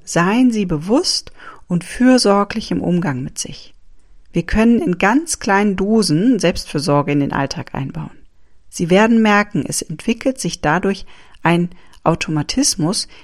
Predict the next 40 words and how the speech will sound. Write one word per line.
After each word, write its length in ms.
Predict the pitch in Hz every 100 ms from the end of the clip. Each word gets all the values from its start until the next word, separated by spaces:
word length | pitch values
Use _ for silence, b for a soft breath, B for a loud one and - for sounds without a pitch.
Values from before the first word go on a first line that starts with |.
| B
der 100 | 170
Sie 200 | 175 -
immer 340 | - 269 262
wieder 200 | 214 220
in 60 | 214
den 120 | 190
Mittelpunkt 500 | 190 180 - 131 147
stellt, 420 | - - - - - - - - - - - - - -
ohne 360 | - 214 220 196
dass 180 | 170 -
Sie 80 |
sich 200 | 160 160
drei 220 | - 175 185
Stunden 340 | - 175 151
pro 120 | -
Tag 340 | 180 - 160 -
mit 140 | 151
sich 160 | 147 -
selbst 280 | 175 - -
beschäftigen. 540 | - 139 - - - - B B B -
Dafür 360 | 156 175 170
hat 160 | 165 -
vermutlich 840 | 156 151 185 226 202 202 - - - _ -
nicht 360 | 175 208 -
jeder 240 | 185 170 151
von 160 | 143
uns 200 | 143 -
Zeit. 360 | - - - - - - - - - - - - B B B B
Sie 160 | 185
dürfen 400 | 175 208 311 320 240
sich 220 | 240 247
in 100 | 220
den 120 | 208
Fokus 420 | - 226 226 196
nehmen 300 | 151 143 139
und 180 | - 180
sich 300 | 165 151 -
um 80 | 151
sich 260 | 151 -
selber 580 | - 143 185 220 220 208